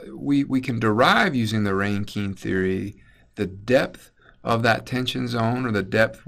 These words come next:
in which a crack might develop behind the wall, and that's equal to this, uh, equation right here, where we call Z naught that depth. In terms of which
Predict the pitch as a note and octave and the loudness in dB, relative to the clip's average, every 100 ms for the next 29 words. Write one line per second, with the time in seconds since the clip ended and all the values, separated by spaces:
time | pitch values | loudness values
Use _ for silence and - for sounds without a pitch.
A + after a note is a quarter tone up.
0 | - A2+ G#2+ G#2 G2+ A#2+ - G#2 G2 G#2 | -8 -4 -2 -2 -4 -8 0 2 2 2
1 | A2 A2+ A#2 G2+ G#2+ A2+ A2+ G#2+ A2+ A2+ | -4 -6 -4 -2 -2 -2 -6 -4 -4 -2
2 | G#2+ G#2 G#2 A2 - - - _ _ G#2+ | 0 2 2 0 -6 -20 -20 _ _ -2
3 | A2 G#2+ A#2+ G#2+ G2+ G2 G#2 G2+ G2+ - | 0 0 -4 -6 -8 -6 -4 -2 -2 -4
4 | - _ _ - - G2 - - - - | -10 _ _ -10 -8 -8 -10 -12 -18 -20
5 | - - - - - A2+ G2+ F#2+ G2 F#2+ | -20 -20 -12 -10 -2 0 0 -2 -2 -2
6 | F#2+ G2 G2 F#2 G#2 G2 G2 - G2 F#2 | -4 -4 -6 -6 -6 -4 -4 -2 0 0
7 | F#2+ G#2 G2+ G2 F#2 - F#2+ F2+ - F#2 | 0 -2 -2 0 -2 -2 -6 -6 -4 -6
8 | - - _ _ _ - - - - - | -6 -18 _ _ _ -20 -20 -20 -20 -20
9 | - - - _ _ - B2+ A#2+ D3+ D3 | -20 -20 -20 _ _ -2 -2 2 4 4
10 | C3+ B2+ A2 C3+ C#3+ - | 6 4 6 2 2 -2